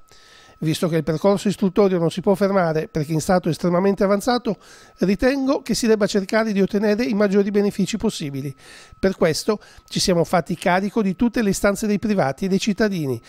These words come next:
per presentarle in conferenza dei servizi, affinché tutti gli enti preposti ne potessero tenere conto. È un progetto ereditato dalla giunta regionale precedente, chiarisce Caciotto,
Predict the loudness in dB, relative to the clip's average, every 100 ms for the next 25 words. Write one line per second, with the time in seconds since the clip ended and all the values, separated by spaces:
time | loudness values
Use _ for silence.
0 | -20 -2 -2 0 -2 0 0 0 -2 -2
1 | -2 0 0 0 0 -2 0 -2 -4 -8
2 | -10 -12 -14 -20 -6 -4 -2 0 0 -2
3 | -2 -2 0 0 0 0 -2 0 0 0
4 | -2 0 -2 0 -2 -2 -2 -2 0 0
5 | 0 -2 -6 -6 -12 -14 _ -20 -20 -20
6 | -20 -2 0 2 2 2 4 2 0 2
7 | 2 2 2 2 2 0 0 2 2 2
8 | 0 0 0 0 0 0 -2 0 -2 0
9 | -2 0 0 -2 -2 -8